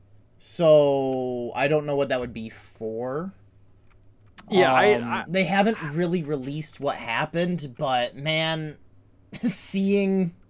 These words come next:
Speaker 2: Yeah, I
Speaker 1: how
Speaker 2: mean,
Speaker 1: it
Speaker 2: like,
Speaker 1: went,
Speaker 2: like,
Speaker 1: like, I
Speaker 2: it,
Speaker 1: find
Speaker 2: it,
Speaker 1: that hard to believe.
Speaker 2: it, it looked horrendous. Yeah, I, I just, the last thing that I saw about it was, like, there was some hopeful optimism that it was only, like,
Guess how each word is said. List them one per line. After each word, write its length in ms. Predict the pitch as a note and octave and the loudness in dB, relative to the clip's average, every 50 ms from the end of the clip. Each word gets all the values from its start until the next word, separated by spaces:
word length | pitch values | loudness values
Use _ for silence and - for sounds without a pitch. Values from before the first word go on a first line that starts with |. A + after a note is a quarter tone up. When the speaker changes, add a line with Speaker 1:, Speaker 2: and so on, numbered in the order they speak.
| _ _ _ _ - - - - - - | _ _ _ _ -20 -20 -18 -18 -4 0
Speaker 2:
Yeah, 160 | C4+ B3 D#3+ | 0 2 4
I 80 | F3+ | 4
Speaker 1:
how 60 | G3+ A3+ | 4 4
Speaker 2:
mean, 120 | A#3+ - | 4 4
Speaker 1:
it 40 | E3+ - | 2 0
Speaker 2:
like, 120 | G3+ G3 | 0 2
Speaker 1:
went, 280 | E3 F#3 G3+ G#3+ G#3+ G3 F#3+ - - | 2 2 2 2 0 -6 -14 -10 -2
Speaker 2:
like, 100 | G#3+ G3 | 0 2
Speaker 1:
like, 120 | F3 F3 D3+ | 2 2 0
I 140 | B2+ D#3+ E3+ F3 | 0 0 4 4
Speaker 2:
it, 140 | F#3 E3+ | 4 2
Speaker 1:
find 180 | - E3+ D#3+ D3 | 2 0 0 0
Speaker 2:
it, 40 | C3 | 0
Speaker 1:
that 60 | B2+ | -2
hard 140 | C3 A#2+ G#2+ | -4 -4 -6
to 40 | A2 | -8
believe. 420 | G2+ G2+ F#2+ F#2+ F2 F#2 G2 - - - - - - - _ - - - - - - | -10 -12 -14 -14 -14 -16 -18 -20 -20 -20 -20 -20 -20 -20 _ -20 -20 -20 -20 -20 -16
Speaker 2:
it, 240 | - A#3+ B3+ B3+ - | -10 -10 -10 -8 -4
it 140 | - B3+ G#3+ | -2 -2 0
looked 200 | G#3+ C#4 C4+ - | 2 0 0 0
horrendous. 520 | A3 G3+ G3 F#3 F3+ F3+ F#3 F3+ F3 - - | 0 2 2 2 2 0 -2 -2 -4 -6 -2
Yeah, 220 | F#3 E3+ D3+ C#3+ | 0 0 0 0
I, 280 | - B2 E3+ F#3 F3+ F3 E3 - - - - - | 0 0 0 0 0 0 -2 -8 -20 -20 -16 -6
I 160 | - F3 F#3 | -2 -2 -2
just, 380 | F3+ D#3+ D#3 - F3+ F#3+ - - | -2 -4 -10 -12 -10 -10 -6 -6
the 80 | G3+ | -4
last 320 | F3+ F3+ G3 G3+ G3+ - - | -2 0 0 0 -2 -2 -4
thing 140 | G3+ F#3+ F#3 | -6 -2 0
that 100 | F3+ D#3+ | 0 0
I 100 | D#3 D3 | 0 0
saw 640 | C#3+ - - E3 D3 C#3+ C#3+ C3+ C3 C3 B2+ C3 - - | -2 -4 -2 0 0 2 2 0 0 -2 -4 -6 -8 -12
about 340 | - D#3+ C#3+ C#3 C3+ C3+ C3 | -8 -4 0 0 0 0 0
it 120 | C3 C3 | -2 -4
was, 200 | C3+ C3+ C3+ - | -6 -6 -6 -4
like, 200 | D3+ C#3+ C#3 C3+ | -4 -4 -4 -4
there 120 | - D3+ C#3+ | -4 -2 -2
was 160 | C#3 C3+ - | -2 -4 -6
some 480 | - - - D#3 D3 D3 D3 D3 C#3 - - - - - - - - - - - - - - | -6 -4 -2 0 0 0 -2 -4 -8 -10 -12 -18 -20 -20 -20 -20 -20 -20 -20 -20 -20 -20 -20
hopeful 640 | - - - F#3 F#3 F#3 F#3 - - E3+ D#3 D3+ - | -14 -4 0 2 2 2 0 -2 -2 -2 -2 0 0
optimism 800 | C#3+ D3 D3 D3 - D#3+ D3+ D3 C#3+ C#3 C3+ C#3+ C#3+ C#3 C#3 C#3+ - - - - _ | 0 0 0 0 -2 -4 -4 -2 -4 -2 -4 -4 -6 -6 -8 -12 -16 -20 -20 -10 _
that 100 | - D3+ | 0 0
it 60 | D3 C#3+ | 2 2
was 180 | C#3+ C#3+ C#3 | 2 2 0
only, 380 | C#3+ C#3+ C#3+ D3 D3 D3 C#3+ C#3+ | 0 0 0 -2 -2 -2 -2 0
like, 360 | C3+ C3 B2+ C3 B2+ - - | 0 0 -2 -2 -4 -8 -14